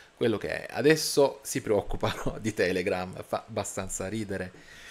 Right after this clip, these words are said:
In tutto questo, fra l'altro, dopo l'attacco di ieri notte contro Kiev, che voglio dire, no, solamente Houthi e Hamas avrebbero potuto fare di peggio, dopo tutte queste vicende,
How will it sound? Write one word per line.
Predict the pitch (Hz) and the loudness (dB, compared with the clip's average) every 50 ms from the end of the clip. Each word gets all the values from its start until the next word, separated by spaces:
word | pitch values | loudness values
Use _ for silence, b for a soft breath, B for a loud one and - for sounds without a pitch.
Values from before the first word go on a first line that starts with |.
| B B B B B | B B B B B
In | 156 156 | -6 0
tutto | 156 196 190 - 156 | 0 2 2 4 6
questo, | - 160 160 156 156 - - 160 151 151 156 - B B B B B B B B | 8 8 8 8 6 4 6 6 8 8 6 2 B B B B B B B B
fra | B - 127 | B 0 2
l'altro, | 120 113 110 107 104 104 - - - 143 151 165 160 - - - - - | 4 6 6 4 4 0 -2 0 4 6 6 6 6 2 -4 -14 -18 -16
dopo | 117 104 120 117 - - 98 90 - - | 2 4 4 4 4 0 -6 -10 -8 -10
l'attacco | 90 95 - - 135 127 117 - - - - - 98 - - - _ _ _ _ | -10 -10 0 4 4 4 4 2 -2 -8 -10 -10 -10 -10 -18 -20 _ _ _ _
di | - 92 98 | -16 -10 0
ieri | 110 127 156 160 | 0 2 2 4
notte | 127 110 107 107 - - - - 107 107 | 4 4 2 2 -2 -4 0 2 2 2
contro | - 113 113 110 - - 117 | 2 0 -2 -2 -4 -6 -6
Kiev, | - - 113 104 98 98 104 104 110 123 127 135 135 - - - _ _ | -6 -4 0 2 4 4 2 2 2 2 2 2 2 -4 -14 -20 _ _
che | - - | -14 -12
voglio | 90 92 92 98 104 | -8 -8 -4 -4 -2
dire, | 107 110 107 104 92 92 - - - _ | 0 2 2 2 0 0 -4 -12 -18 _
no, | - 107 107 - - - - | -6 -6 -6 -6 -10 -20 -20
solamente | - - 104 101 101 113 120 123 123 - - 120 | -8 -2 0 0 2 2 2 0 0 0 2 4
Houthi | 117 117 123 123 120 - 123 120 113 113 - - | 4 4 2 0 -2 -2 -2 -2 -2 -4 -8 -8
e | - - | -4 -2
Hamas | 107 110 120 113 110 110 - - - | 0 2 4 2 2 2 0 0 2
avrebbero | 104 101 104 104 104 104 107 104 104 | 2 4 4 2 2 2 2 2 2
potuto | 101 - 107 113 107 - 104 | 0 -2 -6 -6 -4 -4 -4
fare | - 107 101 104 110 | -2 0 0 2 2
di | 143 156 | 2 4
peggio, | - 110 101 98 95 95 98 107 107 104 - B B B B B B B B B B B B B B B B B B - _ | 4 4 4 4 2 0 -2 -2 -2 -2 -6 B B B B B B B B B B B B B B B B B B -20 _
dopo | - - 107 104 - 101 | -6 -6 -6 -2 -2 -2
tutte | - 147 151 151 - 143 | 0 0 -2 4 4 4
queste | 123 143 135 - - - 131 | 6 8 4 4 6 4 4
vicende, | 123 127 120 - 147 143 139 131 123 113 101 95 101 50 50 - - - - | 4 4 6 6 8 8 8 6 4 2 -2 -2 -2 -2 -2 -6 -10 -12 -16